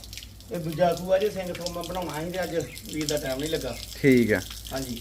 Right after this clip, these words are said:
Speaker 2: ਅੱਜ ਬੰਟੀ ਭਾਈ ਮਿਲੇ ਸੀ ਸਾਨੂੰ। ਉਹ
Speaker 1: ਅੱਛਾ।
Speaker 2: ਅੱਜ ਹੋਰ ਕਿਤੇ ਸੀ
Speaker 1: ਕੀਤਾ
Speaker 2: ਪਰ
Speaker 1: ਮੈਂ ਫੋਨ।
Speaker 2: ਅੱਛਾ।
Speaker 1: ਕਹਿੰਦੇ ਲੇਟ ਹੋ ਜਾਣਾ ਸੀ।
Speaker 2: ਠੀਕ
Speaker 1: ਮੈਂ
Speaker 2: ਆ।
Speaker 1: ਚਲੋ ਵੀਡੀਓ ਪਾ ਦਿੰਨੇ ਆ।
Speaker 2: ਠੀਕ ਆ।
Speaker 1: ਹਾਂਜੀ।
Speaker 2: ਤੇ ਕਿੰਨੇ ਦੇ ਫਿਰ?
Speaker 1: ਇਹਦਾ ਵੀ ਮੁੱਲ ਭਾਜੀ ਪਚਾਸੀ ਜੇ।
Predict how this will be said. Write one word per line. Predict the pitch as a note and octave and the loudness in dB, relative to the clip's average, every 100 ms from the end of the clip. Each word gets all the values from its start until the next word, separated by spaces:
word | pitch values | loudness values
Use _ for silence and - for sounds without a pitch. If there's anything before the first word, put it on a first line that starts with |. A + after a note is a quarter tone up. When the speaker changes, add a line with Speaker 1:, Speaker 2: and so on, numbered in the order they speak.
| - G#2 | -2 0
Speaker 2:
ਅੱਜ | G2+ | 4
ਬੰਟੀ | A2 G2+ A#2+ | 2 4 8
ਭਾਈ | C3 B2 | 10 10
ਮਿਲੇ | A2+ G#2 C3+ | 8 6 6
ਸੀ | C#3+ | 4
ਸਾਨੂੰ। | C3 G#2 A#2+ | 2 2 2
ਉਹ | D#3+ - - - - | -2 -10 -12 -6 2
Speaker 1:
ਅੱਛਾ। | A#2+ B2 | 6 8
Speaker 2:
ਅੱਜ | A#2 | 8
ਹੋਰ | C3+ A#2 | 6 6
ਕਿਤੇ | G2+ C3+ B2+ | 6 6 6
ਸੀ | A#2+ | 6
Speaker 1:
ਕੀਤਾ | F#3+ D3 | 6 8
Speaker 2:
ਪਰ | D#3 A3+ | 8 6
Speaker 1:
ਮੈਂ | A3+ | 2
ਫੋਨ। | F3 F#3+ A#3+ A#3 - B2+ | 0 0 0 -2 -2 0
Speaker 2:
ਅੱਛਾ। | B2 C3 | 4 6
Speaker 1:
ਕਹਿੰਦੇ | A2+ G#3 | 6 4
ਲੇਟ | G#3 F#3 F#3+ | 2 2 2
ਹੋ | |
ਜਾਣਾ | G#3 F3 C3+ | 0 0 -2
ਸੀ। | - - - | -6 -10 4
Speaker 2:
ਠੀਕ | D#3+ D3 A#2+ | 8 10 8
Speaker 1:
ਮੈਂ | G#2+ | 6
Speaker 2:
ਆ। | |
Speaker 1:
ਚਲੋ | G2 F#2+ | 4 0
ਵੀਡੀਓ | F2+ D3+ F#3 | -2 -2 0
ਪਾ | F#3 D#3 | 2 2
ਦਿੰਨੇ | C3+ C#3 | 0 -4
ਆ। | C3 - - - - | -6 -8 -14 -14 4
Speaker 2:
ਠੀਕ | D3 C#3 G#2+ | 8 8 8
ਆ। | G2 G2+ - - | 4 2 -8 -6
Speaker 1:
ਹਾਂਜੀ। | B2+ A#2+ G2+ - - - | -4 -6 -10 -14 -8 6
Speaker 2:
ਤੇ | C3 C3 A#2+ - - | 8 10 6 0 2
ਕਿੰਨੇ | C#3 C3 B2+ | 6 8 8
ਦੇ | A#2+ | 6
ਫਿਰ? | A#2+ A#2 A2+ - - - - - - - | 6 6 4 0 -14 -16 -16 -16 -10 0
Speaker 1:
ਇਹਦਾ | G3+ A3+ | 4 6
ਵੀ | B3 | 6
ਮੁੱਲ | A#3+ A3+ | 6 4
ਭਾਜੀ | A#3+ A#3+ | 2 2
ਪਚਾਸੀ | G#3+ G#3+ F3+ F#3+ | 4 4 4 2
ਜੇ। | G3+ D3+ | 2 2